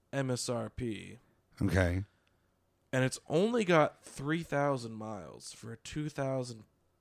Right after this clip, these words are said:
Speaker 1: So three thousand miles, two thousand twelve.
Speaker 2: Okay.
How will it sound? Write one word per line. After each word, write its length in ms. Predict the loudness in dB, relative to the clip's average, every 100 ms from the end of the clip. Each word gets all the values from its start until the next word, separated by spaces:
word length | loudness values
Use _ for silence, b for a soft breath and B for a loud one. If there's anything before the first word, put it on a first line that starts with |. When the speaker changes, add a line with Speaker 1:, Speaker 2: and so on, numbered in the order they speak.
| _ _
Speaker 1:
So 180 | -8 -8 -4
three 160 | -4 2
thousand 440 | 2 2 0 -2
miles, 720 | 0 0 0 -2 -4 -8 -12 _ _ _ _ _ _ _ _ _ -6
two 160 | 0 0
thousand 540 | 2 2 2 -2 -6
twelve. 840 | 2 8 8 8 4 0 -4 -14 _ _ -2
Speaker 2:
Okay. 340 | 2 2 0